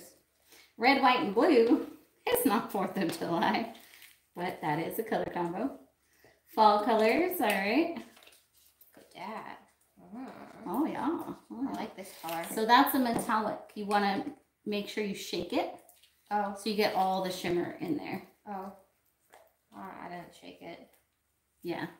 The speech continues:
Speaker 1: Yeah, I recommend actually shaking all of them, but.
Speaker 2: Oh,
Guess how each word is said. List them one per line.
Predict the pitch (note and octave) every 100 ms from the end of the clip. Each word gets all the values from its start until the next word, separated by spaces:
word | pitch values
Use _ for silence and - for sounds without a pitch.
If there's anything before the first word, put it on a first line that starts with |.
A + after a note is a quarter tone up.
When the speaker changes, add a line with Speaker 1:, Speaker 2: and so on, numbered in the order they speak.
| _ _ _ _ _ _ _ -
Speaker 1:
Yeah, | G#3+
I |
recommend | B3+ B3+ A#3+ G3+
actually | G3 - F3+
shaking | - - -
all | - -
of | -
them, | - -
but. | - - - _ _ _ _
Speaker 2:
Oh, | F#3+ F#3